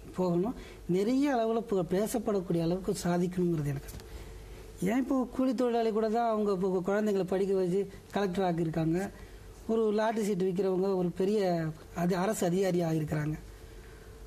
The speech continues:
அப்படி பார்க்க போனா, இப்ப நம்ம ஒரு பழமொழி கூட சொல்லுவோம், நம்ம கிராமத்துல சொல்லுவாங்க, "உழுதவன் கணக்கு பார்த்தா உழக்கு மிஞ்சாது" அப்படிம்பாங்க. அது, அது எங்களுக்கும் பொருந்தும். நாங்க கணக்கு பண்ணி இதை செய்யணும்னு நினைச்சோம்னா எங்களுக்கு இது கிடைக்காது. ஆனாலும்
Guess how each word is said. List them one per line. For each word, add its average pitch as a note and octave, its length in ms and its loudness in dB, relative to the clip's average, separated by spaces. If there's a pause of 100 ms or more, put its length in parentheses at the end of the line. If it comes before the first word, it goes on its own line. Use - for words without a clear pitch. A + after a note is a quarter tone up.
(220)
அப்படி G#3+ 280 0
பார்க்க A#3 240 0
போனா, B3 260 2
இப்ப A3 140 0
நம்ம F#3+ 180 2
ஒரு F#3 180 2
பழமொழி A#3 360 2
கூட A3 200 2
சொல்லுவோம், F#3+ 340 2
நம்ம F3+ 140 2
கிராமத்துல F#3+ 360 0
சொல்லுவாங்க, D#3+ 420 -2 (640)
"உழுதவன் A3 420 2
கணக்கு G3 240 2
பார்த்தா F#3+ 340 0
உழக்கு F#3 320 2
மிஞ்சாது" E3+ 460 2
அப்படிம்பாங்க. D3+ 440 0 (480)
அது, G#3+ 260 0 (420)
அது A#3+ 240 0
எங்களுக்கும் B3 480 0
பொருந்தும். E3 380 0 (280)
நாங்க G3+ 460 0 (260)
கணக்கு G#3 360 -2
பண்ணி A3+ 280 -2
இதை G#3 220 0
செய்யணும்னு G3+ 360 2
நினைச்சோம்னா F3+ 420 2
எங்களுக்கு E3+ 380 0
இது D3 180 0
கிடைக்காது. D#3+ 520 -2 (520)
ஆனாலும் G#3+ 560 0